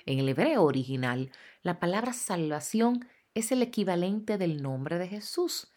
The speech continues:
y la palabra Señor aquí es la palabra Jehová. Así que esta oración dice, "Mira al, al Señor Jesús, mira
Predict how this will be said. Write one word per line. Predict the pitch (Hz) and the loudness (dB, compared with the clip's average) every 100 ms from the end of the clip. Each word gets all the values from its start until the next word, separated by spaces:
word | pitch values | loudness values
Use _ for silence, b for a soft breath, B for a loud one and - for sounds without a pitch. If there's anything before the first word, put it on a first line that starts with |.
| b b - | b b -4
y | |
la | 151 147 | -4 -2
palabra | 147 156 208 | -8 -8 -10
Señor | 226 - 165 151 170 226 269 b b b - | -10 -6 -6 -2 0 0 0 b b b -16
aquí | 139 - 247 254 B B - | -16 -4 -4 -4 B B -8
es | 156 170 | -6 -2
la | 165 156 | -4 -4
palabra | 139 143 156 147 | -6 -6 -6 -6
Jehová. | 139 131 117 117 117 _ _ _ b b b - - | -6 -6 -6 -10 -14 _ _ _ b b b -18 -12
Así | 131 220 | -2 2
que | 220 | 2
esta | 214 - | 2 -2
oración | 190 170 165 - 208 202 | -2 -2 -2 -2 -4 0
dice, | 262 311 160 139 _ _ _ 160 | -2 -2 -6 -8 _ _ _ -2
"Mira | 175 233 240 | 0 2 0
al, | 226 - - | -2 -6 -10
al | 165 170 175 | -4 -2 -2
Señor | 165 160 151 165 170 | -2 -6 -4 -4 -4
Jesús, | 170 160 - - | -6 -8 -10 -6
mira | 165 202 254 | -2 2 2